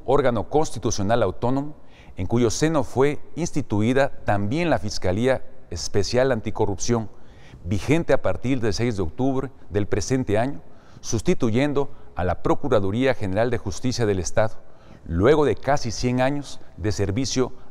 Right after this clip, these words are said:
a la entidad. La modernización de los servicios administrativos de justicia avanza y se consolida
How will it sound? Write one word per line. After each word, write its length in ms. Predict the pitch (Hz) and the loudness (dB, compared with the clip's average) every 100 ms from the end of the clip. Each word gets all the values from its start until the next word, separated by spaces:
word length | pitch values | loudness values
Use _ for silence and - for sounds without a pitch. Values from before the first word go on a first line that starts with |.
| - | -2
a 100 | 123 | 0
la 100 | 117 | 0
entidad. 400 | - 101 98 95 _ - - - - | 0 0 0 -2 _ -20 -20 -20 -16
La 180 | - 104 | 0 2
modernización 720 | 131 175 143 117 113 - 139 | 4 2 2 0 -2 -2 0
de 80 | 139 | 2
los 120 | 110 | 2
servicios 580 | 95 92 135 131 123 - | 0 0 0 0 -4 -2
administrativos 840 | 127 147 135 101 - 92 123 123 101 | -2 0 -2 -4 -4 -2 0 0 0
de 80 | |
justicia 640 | 95 95 - 131 135 127 143 - - - - | -2 -4 -2 -2 -2 -4 -6 -10 -16 -16 -4
avanza 480 | 98 104 160 175 139 | -2 2 2 0 -4
y 60 | |
se 140 | 117 107 | -4 -4
consolida 640 | 95 92 95 110 127 131 | -4 -2 -2 0 0 -2